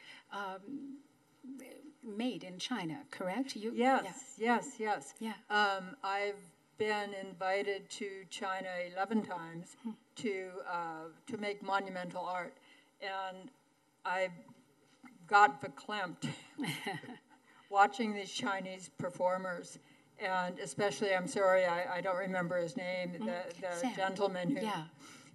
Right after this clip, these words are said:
Speaker 2: who sang. Um, I, I, I've come to love China. Altogether, I've probably spent a handful of years there over eleven trips,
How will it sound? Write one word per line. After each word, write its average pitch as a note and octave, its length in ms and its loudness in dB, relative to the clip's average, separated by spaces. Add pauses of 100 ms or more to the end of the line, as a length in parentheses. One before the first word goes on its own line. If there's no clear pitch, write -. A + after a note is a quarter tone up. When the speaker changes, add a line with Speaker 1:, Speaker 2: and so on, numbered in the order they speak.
Speaker 2:
who A3 120 6
sang. G#3 600 0 (120)
Um, F3+ 520 -4 (1300)
I, G#3 380 4
I, F#3+ 340 8 (260)
I've F3+ 260 -2
come A3 240 6
to G3+ 120 0
love F#3 420 2
China. F3 400 -4
Altogether, F#3 720 2
I've E3+ 160 -4
probably F3 560 -6
spent F3 380 -8
a F3 60 -8 (100)
handful F#3+ 320 -4
of E3+ 140 -2
years F3 320 -6
there E3+ 240 -2
over E3+ 480 -4 (160)
eleven F3 340 -6
trips, F3+ 540 -4